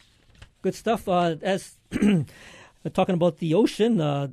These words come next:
as the Polynesian Voyaging Society, uh, prepares to kick off the first international leg of its five-year worldwide voyage in May, their efforts to explore and share their message of sustainability got a boost from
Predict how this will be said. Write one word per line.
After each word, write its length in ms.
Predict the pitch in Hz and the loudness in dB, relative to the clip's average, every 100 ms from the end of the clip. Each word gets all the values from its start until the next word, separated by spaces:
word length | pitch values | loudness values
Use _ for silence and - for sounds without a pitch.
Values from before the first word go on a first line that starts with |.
| _ | _
as 260 | 185 156 127 | -2 -2 -2
the 240 | 160 151 147 | -2 0 0
Polynesian 480 | 190 185 175 165 | 2 4 2 2
Voyaging 440 | 139 175 170 170 139 | 2 2 2 0 -2
Society, 880 | 139 139 156 - 170 185 170 147 165 | -4 -8 -8 -4 -2 0 0 0 -2
uh, 280 | 165 143 139 - | -4 -4 -6 -6
prepares 480 | 156 - 262 214 - | -2 4 6 6 2
to 100 | 160 | -6
kick 320 | - 220 - | -2 -2 -2
off 220 | 190 - | -4 -4
the 80 | 147 | -6
first 280 | - 170 170 | -4 -4 -2
international 460 | 156 156 156 147 | -4 -4 -4 -6
leg 260 | 131 156 151 | -4 -2 -2
of 60 | 131 | -4
its 120 | - | -6
five-year 580 | - 160 143 147 139 123 - - - | -2 -2 -2 -2 -2 -6 -16 -20 -10
worldwide 680 | 151 175 196 170 160 151 135 | 0 4 6 6 4 4 2
voyage 320 | 143 190 185 | 2 4 2
in 140 | 139 156 | 2 0
May, 180 | 220 | 0
their 160 | 208 143 | 0 -2
efforts 300 | 151 151 - | -2 -4 -4
to 100 | 139 | -6
explore 480 | 131 - 147 160 156 | -6 -6 0 0 0
and 200 | 180 170 | -2 -2
share 460 | - - 196 226 185 | -2 -2 0 2 0
their 160 | 151 147 | 0 0
message 380 | 190 - 165 | -2 -2 -4
of 100 | 151 | -4
sustainability 560 | 160 - 160 156 156 160 | -8 -6 -4 -2 -2 -2
got 140 | 143 | -4
a 20 | 123 | -6
boost 460 | 110 208 226 - | 0 2 0 -2
from 200 | 143 135 | -4 -4